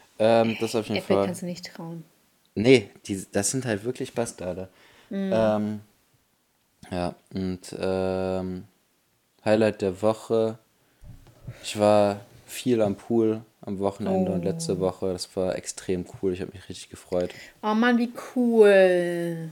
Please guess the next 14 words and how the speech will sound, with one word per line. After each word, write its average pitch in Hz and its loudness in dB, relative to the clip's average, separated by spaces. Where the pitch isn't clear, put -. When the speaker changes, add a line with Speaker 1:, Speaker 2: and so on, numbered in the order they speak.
Speaker 1:
Ah, 98 0
Speaker 2:
Das - -20
find 202 -6
ich 202 -8
Speaker 1:
das 214 -4
Speaker 2:
so - -2
Speaker 1:
stimmt. 208 -2
Speaker 2:
nice. 190 -8
Krass, - -16
ey. - -12
Speaker 1:
Und 95 -4
Lied 95 -6
der 92 0
Woche. 101 -4